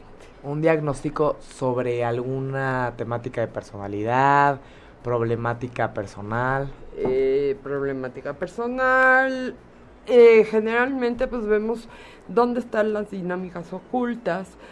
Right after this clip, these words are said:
Speaker 2: porque muchas veces hay, en todas las familias, pues, hay secretos de familias, hay enredos, hay algún excluido, migraciones, etcétera, ¿no?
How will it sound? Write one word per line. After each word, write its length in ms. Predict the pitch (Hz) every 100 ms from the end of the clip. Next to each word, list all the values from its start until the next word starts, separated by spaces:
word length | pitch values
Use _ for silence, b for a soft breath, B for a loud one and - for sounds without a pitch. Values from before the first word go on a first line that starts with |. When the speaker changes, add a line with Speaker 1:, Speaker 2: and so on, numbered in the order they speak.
| B -
Speaker 2:
porque 260 | 180 185 202
muchas 420 | 208 240 233 214
veces 760 | 208 208 208 208 202 214 - - - -
hay, 800 | 202 220 220 220 214 214 214 - -
en 100 | 175
todas 200 | 175 269
las 140 | 180 151
familias, 720 | 156 170 185 180 165 147 151
pues, 200 | - -
hay 100 | 151
secretos 560 | 151 165 160 147 - 127
de 100 | 127
familias, 960 | 127 139 202 214 196 165 185 190 - - B B B B - - -
hay 300 | 185 185 - - - - - - - -
enredos, 840 | 180 208 220 254 214 208 226 - - - - - - B B B -
hay 220 | 175 160
algún 340 | 160 160 160
excluido, 800 | 139 - 139 160 262 208 190 190 - - - - B B -
migraciones, 1080 | 175 180 151 127 - 226 233 240 208 180 185 170 - - - - - - - - - -
etcétera, 680 | 147 - 139 127 101 - 50
¿no? 500 | 65 - 233 220